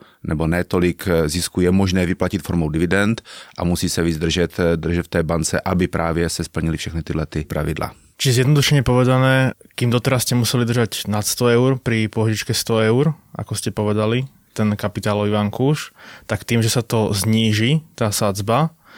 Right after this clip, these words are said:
Speaker 2: tak ako keby banka bude ochotnejšia požičiavať, lebo nebude musieť mať také drahé zdroje?
Speaker 1: Áno, ale myslím si, že v naší, v naší dnešní situaci to není ani tak o tom, aby banka víc půjčovala. Jde, jde spíš o to, že vlastně se očekává poměrně, eh,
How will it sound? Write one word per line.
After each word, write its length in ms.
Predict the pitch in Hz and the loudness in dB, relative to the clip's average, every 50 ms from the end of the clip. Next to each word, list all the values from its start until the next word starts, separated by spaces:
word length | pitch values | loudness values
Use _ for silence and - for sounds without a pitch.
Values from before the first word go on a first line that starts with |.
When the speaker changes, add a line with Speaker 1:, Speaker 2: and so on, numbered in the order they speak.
| - - - - | -20 -20 -8 -4
Speaker 2:
tak 160 | 117 110 - | -4 -2 -2
ako 240 | - 107 - 117 - | -4 -4 -4 -4 -2
keby 480 | - 117 107 107 110 110 107 104 - 95 | -2 -2 0 0 2 2 0 0 -2 -2
banka 320 | 101 110 107 104 - 113 | 0 0 0 0 0 -2
bude 160 | 104 113 107 - - | -2 -2 -2 -2 -2
ochotnejšia 640 | 107 - - 123 - - 117 113 101 - 120 107 - | -2 -2 -2 -2 -2 0 0 0 0 0 -2 -2 -2
požičiavať, 560 | 107 107 110 104 - - 117 110 107 107 101 | -2 -2 0 -2 0 0 0 2 2 2 2
lebo 160 | 107 104 104 104 104 | 2 0 2 2 0
nebude 240 | 104 101 110 107 107 | 0 0 0 2 2
musieť 320 | 107 104 - - 113 104 | 2 0 0 0 0 0
mať 120 | 110 104 - | 0 0 0
také 200 | 113 104 - - 104 | -2 -2 -2 -2 0
drahé 240 | 101 98 101 107 107 | 0 0 0 0 0
zdroje? 400 | 110 98 - 101 113 143 147 - _ _ _ | 0 0 0 2 2 2 0 -2 _ _ _
Speaker 1:
Áno, 480 | - - 98 110 120 123 131 135 131 - | -4 -2 0 2 2 4 4 2 2 2
ale 380 | - 107 110 107 107 110 107 104 | 2 2 4 4 4 4 4 4
myslím 240 | 104 104 - 117 113 | 2 2 0 0 -2
si, 160 | - - 123 | 0 0 0
že 80 | 110 101 | 2 2
v 80 | 98 | 2
naší, 600 | 95 90 - - 110 110 110 113 110 107 107 90 85 | 0 0 0 0 2 2 4 4 4 4 4 4 2
v 40 | 95 | 2
naší 260 | 98 98 - - 101 | 0 0 0 0 0
dnešní 220 | 101 101 - 113 101 | 0 0 0 -2 -2
situaci 340 | 104 - 101 104 95 - 107 | -2 0 0 0 0 0 -2
to 100 | - 104 | -2 0
není 200 | 101 98 101 104 - | 2 2 2 2 2
ani 160 | 98 101 98 98 | 0 0 0 0
tak 160 | 101 - - | 0 -2 -2
o 80 | 87 - | -2 0
tom, 240 | - 98 95 98 | 0 0 0 0
aby 480 | - - 92 87 87 98 98 95 98 - - 90 | 0 -2 -2 0 2 2 4 4 2 2 2 0
banka 720 | 85 85 90 - - 101 95 92 92 90 87 85 82 80 73 76 73 69 69 | 0 -2 -2 -2 -2 -2 0 2 2 2 2 2 0 0 -2 -4 -6 -8 -8
víc 300 | 76 80 95 95 - - | -4 -2 -2 -2 -2 -2
půjčovala. 680 | - 101 92 - - 104 95 92 87 87 90 101 - - - - - - - - | -4 -4 -4 -2 0 2 2 2 4 2 2 0 -2 -4 -10 -14 -12 -14 -8 -4
Jde, 180 | 90 95 - - | -2 0 0 0
jde 160 | 76 90 98 | -2 -4 -4
spíš 200 | - - 117 107 | -2 -2 0 0
o 100 | 87 85 | 0 0
to, 140 | - 101 98 | 0 0 2
že 100 | 92 104 | 2 2
vlastně 300 | 95 95 90 - 107 101 | 2 2 0 0 0 0
se 140 | - - - | 0 0 0
očekává 720 | 90 87 - 98 92 - 98 98 95 95 98 98 95 95 | -2 -2 -2 -2 -2 0 0 0 2 2 2 2 0 0
poměrně, 680 | - - 90 90 92 90 92 98 101 98 95 95 92 | -2 -2 -2 -2 0 0 0 0 2 2 2 2 2
eh, 20 | 78 | 2